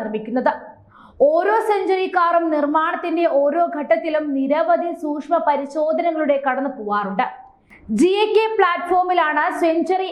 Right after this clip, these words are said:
എസ് യു വി നിർമ്മിക്കുന്നത്. ടൊയോട്ടയുടെ തന്നെ ആഡംബര ബ്രാൻഡായ Lexus-ലെ Toyota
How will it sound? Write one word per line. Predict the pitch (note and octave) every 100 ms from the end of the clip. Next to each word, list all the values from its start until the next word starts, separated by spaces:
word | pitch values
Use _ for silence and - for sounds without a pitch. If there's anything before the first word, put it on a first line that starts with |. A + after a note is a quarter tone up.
| -
എസ് | D4+ - D4
യു | E4 D#4
വി | C#4+
നിർമ്മിക്കുന്നത്. | A#3 G#3 G3 G#3+ A3+ F#3 - - - - - C#4+
ടൊയോട്ടയുടെ | C4+ D4 - G4 F#4+ G4 F#4+
തന്നെ | D#4+ E4+ F#4 F4 D#4
ആഡംബര | D#4+ E4 E4+ F#4+ F4+
ബ്രാൻഡായ | D#4+ D4+ D#4+ D#4 C4 A#3+ B3 - - C#4+
Lexus-ലെ | D#4 D#4+ G#4 G#4+ G4 F4 F4 F4
Toyota | D#4+ E4 F4 F4 F4